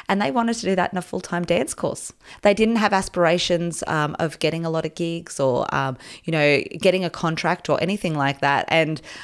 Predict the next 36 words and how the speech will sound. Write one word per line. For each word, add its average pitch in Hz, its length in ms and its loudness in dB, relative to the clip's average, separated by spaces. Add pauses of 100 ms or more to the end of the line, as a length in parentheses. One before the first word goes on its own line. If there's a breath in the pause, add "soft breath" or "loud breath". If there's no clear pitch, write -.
(200 loud breath)
I 190 80 2
think 196 220 2
you 196 60 4
just 165 140 0
hit - 100 2
the 156 80 2
nail 139 220 4
on 131 100 2
the 135 60 0
head, 143 220 2
right? 143 320 2
It's 185 160 2
about 180 300 2
them 170 240 4
doing 147 260 2
what 139 160 0
makes - 300 -2
them 139 220 2
happy 139 360 0
at - 80 -2
the 131 140 -2
end 135 180 0
of 160 120 2
it. 254 180 2 (380 loud breath)
Um, 147 340 4
yeah, 202 140 4
and 156 160 0
I 143 60 0
have, 147 180 0
I've 156 160 2
had 151 180 0
students - 380 -4
that 151 80 -2
have 139 80 -6
done 147 240 2
full-time 143 560 -2